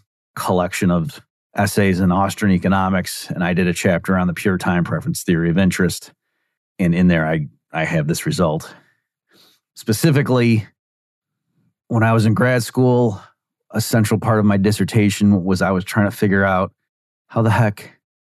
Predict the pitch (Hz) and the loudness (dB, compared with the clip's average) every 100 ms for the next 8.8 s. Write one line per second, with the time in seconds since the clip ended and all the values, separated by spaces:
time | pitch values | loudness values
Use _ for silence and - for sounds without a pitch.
0 | _ - 113 104 98 95 87 _ _ - | _ 0 4 6 6 4 0 _ _ -2
1 | 117 98 110 107 98 113 117 117 104 107 | 2 4 4 2 2 2 2 2 2 2
2 | 113 104 101 98 - 120 - 107 104 104 | 2 0 0 -2 0 -2 2 4 4 4
3 | 101 90 _ - 104 104 104 104 104 101 | 2 -2 _ -6 0 2 2 4 4 4
4 | 98 101 110 98 92 85 _ _ _ _ | 4 2 2 0 -2 -6 _ _ _ _
5 | _ - 101 98 107 110 104 110 98 120 | _ -4 0 2 2 4 4 4 2 2
6 | 120 107 101 95 - - _ _ - 110 | 2 0 0 -2 -8 -18 _ _ 0 2
7 | 113 101 - 101 92 101 101 92 90 107 | 2 0 0 0 2 0 2 0 0 0
8 | 95 80 123 104 90 - - _ | -2 -6 -2 -2 -2 -8 -12 _